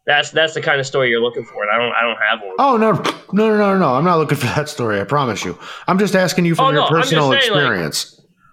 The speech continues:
Speaker 1: Yeah, no.
Speaker 2: You know what I mean?
Speaker 1: Like, I got, I got a bunch in that, like I said, like, four to five X range. Uh,
Speaker 2: Right.
Speaker 1: my, the, the, my biggest one would probably be Hash Masks, which is what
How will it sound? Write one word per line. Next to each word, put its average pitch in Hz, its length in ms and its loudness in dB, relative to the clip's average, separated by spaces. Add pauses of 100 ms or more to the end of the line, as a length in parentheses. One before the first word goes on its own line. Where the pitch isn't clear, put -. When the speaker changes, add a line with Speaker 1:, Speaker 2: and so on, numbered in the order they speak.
(400)
Speaker 1:
Yeah, 214 180 0
no. 208 300 0 (220)
Speaker 2:
You 123 100 2
know 117 80 4
what 110 100 2
I 110 40 2
mean? 113 100 2
Speaker 1:
Like, 165 180 -2
I 214 120 0
got, 247 160 2
I 233 100 2
got 294 160 2
a 196 40 0
bunch 180 340 0
in 180 60 2
that, 156 200 0
like 143 180 -2
I 143 80 0
said, 143 200 -6
like, 127 240 -2
four 151 180 -2
to 135 80 -2
five 135 320 0
X 127 260 -2
range. 127 580 -2 (600)
Uh, 127 280 2
Speaker 2:
Right. 151 200 2
Speaker 1:
my, 160 80 -10 (200)
the, 156 320 0
the, 143 240 -6 (720)
my 147 140 -2
biggest 240 360 0
one 165 80 4
would 135 100 -4
probably 170 280 0
be 135 280 -2 (140)
Hash 160 400 -2
Masks, 120 480 -2
which 123 160 -8
is 120 80 -10
what 131 140 0